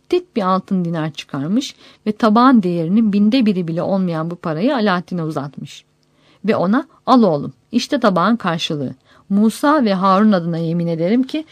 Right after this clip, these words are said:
senden başkasına böyle bir miktarı hiç ödemedim. Bu da gelecekte müşteri olarak seni kazanmak içindir." demiş.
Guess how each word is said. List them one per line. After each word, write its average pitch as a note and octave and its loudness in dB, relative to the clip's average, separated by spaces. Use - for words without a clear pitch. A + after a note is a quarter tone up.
senden A#3 4
başkasına F#3 -4
böyle G3 2
bir D#3+ -6
miktarı E3 -2
hiç C4 -2
ödemedim. E3+ 0
Bu A#3 2
da A#3+ 6
gelecekte F#3 -2
müşteri A#3 0
olarak E3 0
seni B3 -2
kazanmak G3 0
içindir." - -10
demiş. - -12